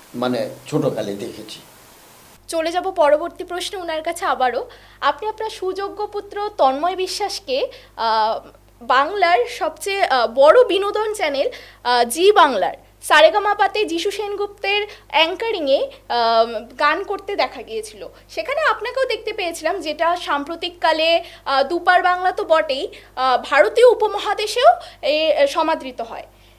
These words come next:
Speaker 2: উম, সেই সময় আপনাকে তো দেখা গিয়েছিল বললামই, আপনি, আহ, সে সময় প্রোগ্রামও করেছেন। কি বলবেন এই বিষয়ে?
Speaker 1: না, দেখেন, <clears throat> খুব ভালো কথা বলছেন। আহ, ব্যাপারটা হচ্ছে,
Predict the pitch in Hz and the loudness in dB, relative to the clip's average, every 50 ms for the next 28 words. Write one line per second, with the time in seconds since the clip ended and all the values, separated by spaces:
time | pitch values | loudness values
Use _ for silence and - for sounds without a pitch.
0 | _ _ - 247 240 240 254 254 - 359 349 349 381 349 349 370 370 320 302 311 | _ _ -14 -14 -12 -12 -10 -10 -8 -8 -8 -6 -6 -4 0 2 2 2 2 2
1 | 320 330 339 349 370 349 - 359 359 311 285 - - 370 277 302 320 320 339 - | -2 -6 -6 -6 -6 -8 -6 -2 0 0 0 0 -2 -6 -6 -6 -6 -6 -6 -8
2 | 339 339 349 294 320 302 311 311 302 302 302 320 320 285 269 - 294 302 302 311 | -8 -8 -2 0 0 2 4 2 2 2 2 4 6 4 4 4 0 -8 -8 -8
3 | 311 - 285 277 269 269 - 302 302 311 294 311 320 311 285 - 240 - - 330 | -4 -2 0 0 0 0 -2 -6 -6 -6 -2 0 0 0 0 -2 -4 -8 -6 -4
4 | 320 311 - 339 339 349 359 403 359 339 294 285 269 - - 349 302 330 - - | -4 -2 0 0 0 0 0 2 6 8 8 8 8 4 2 -4 -6 -6 -8 -12
5 | - - - _ _ _ _ _ _ _ - - 480 466 466 339 302 269 233 226 | -20 -20 -20 _ _ _ _ _ _ _ 0 4 6 8 8 8 6 4 2 -2
6 | 226 226 214 220 220 - 214 175 175 - - - - _ _ _ - 120 110 107 | -4 -4 -10 -10 -10 -10 -8 -8 -10 -10 -14 -20 -20 _ _ _ -18 -14 -12 -12
7 | 104 95 - 98 - 127 123 123 - 143 147 139 - - - - - - - - | -12 -12 -12 -8 -6 -4 -4 -4 -4 -4 -4 -4 -6 -10 -12 -16 -20 -20 -20 -20
8 | - - - _ - 160 147 170 156 143 117 104 - - - - - - 113 117 | -20 -20 -18 _ -2 2 2 4 4 2 0 -2 -4 -6 -4 -4 -4 -2 0 0
9 | 127 135 135 123 120 117 - 117 107 98 101 104 101 - - 107 101 101 98 98 | 2 2 2 0 0 -2 -4 -4 -6 -6 -6 -10 -12 -12 -14 -12 -12 -12 -14 -16
10 | - - - - - - _ _ _ 107 107 104 107 101 - 120 113 117 131 131 | -18 -20 -20 -20 -20 -20 _ _ _ -10 -8 -6 -6 -4 -2 -2 -2 -2 -2 -4
11 | 131 - - - 139 139 139 - - - 139 143 143 | -4 -6 -10 -10 -8 -10 -10 -12 -12 -10 -10 -10 -10